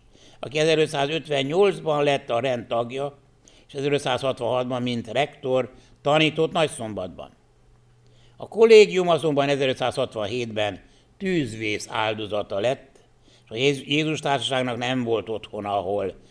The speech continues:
fenntarthatta volna magát, tehát el kellett hagynia hazánkat. Olá Miklós után Verancs és Antalnak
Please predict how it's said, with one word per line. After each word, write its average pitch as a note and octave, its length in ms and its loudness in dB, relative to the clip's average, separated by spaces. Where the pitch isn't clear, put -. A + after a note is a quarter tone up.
fenntarthatta A#2+ 840 -2
volna G#2+ 340 -2
magát, A2 460 -2
tehát A2 400 -6
el F3 360 6
kellett D3+ 420 4
hagynia B2 520 -4
hazánkat. F#2 580 -12
Olá E3+ 220 2
Miklós D3 340 -2
után A#2+ 320 -2
Verancs A2+ 420 0
és G#2 160 -8
Antalnak A2 640 -4